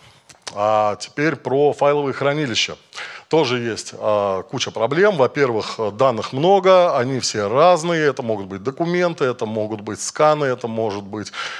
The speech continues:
могут быть архивы, это всякие новые папки восемнадцать и подобные вещи.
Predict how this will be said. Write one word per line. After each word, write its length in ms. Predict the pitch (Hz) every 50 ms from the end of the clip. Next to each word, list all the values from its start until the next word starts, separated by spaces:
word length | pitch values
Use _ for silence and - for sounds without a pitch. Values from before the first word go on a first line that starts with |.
| - -
могут 260 | 127 127 120 117 117
быть 200 | 113 104 - -
архивы, 640 | 113 107 90 - - 165 170 175 175 160 156 151
это 260 | 151 147 120 113 - 113
всякие 440 | - - 127 113 104 - 120 110
новые 340 | 113 127 127 117 113 117 110
папки 340 | - - 113 - - - -
восемнадцать 720 | 90 101 - - 120 117 131 156 175 170 - - - -
и 140 | 131 139 147
подобные 520 | 123 - 113 104 117 120 117 117 113 110 110
вещи. 360 | 110 110 107 - - 87